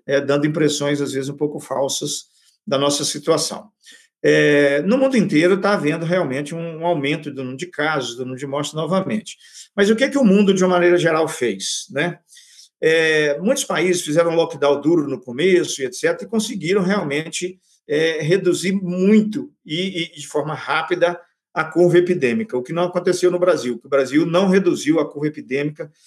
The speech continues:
a níveis minimamente satisfatórios ainda. Então, nesses países, o que que aconteceu? No momento em que a curva epidêmica caiu, eles afrouxaram. E, e afrouxaram muito, abriram aeroportos para viagens de verão na Europa,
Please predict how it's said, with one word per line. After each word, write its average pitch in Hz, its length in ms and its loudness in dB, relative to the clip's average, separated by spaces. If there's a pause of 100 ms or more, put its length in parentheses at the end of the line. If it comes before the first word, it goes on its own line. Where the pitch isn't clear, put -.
(180)
a 143 120 -4
níveis 151 480 0
minimamente 156 460 -2
satisfatórios 147 720 0
ainda. 139 460 -2 (180)
Então, 240 200 2
nesses 285 280 0
países, 185 360 2
o 190 40 -2
que 208 100 2
que 214 100 0
aconteceu? 208 500 2
No 180 100 0
momento 233 320 0
em 277 60 -2
que 294 80 2
a 262 60 2
curva 175 200 0
epidêmica 139 460 -2
caiu, 143 600 -2 (260)
eles 214 220 4
afrouxaram. 226 720 0 (520)
E, 220 120 -2
e 240 240 2
afrouxaram 226 480 2
muito, 202 280 2
abriram 180 360 2
aeroportos 170 720 2
para 151 140 -2
viagens 147 480 -2
de 143 100 -10
verão 139 340 0
na 175 100 -4
Europa, 156 760 -4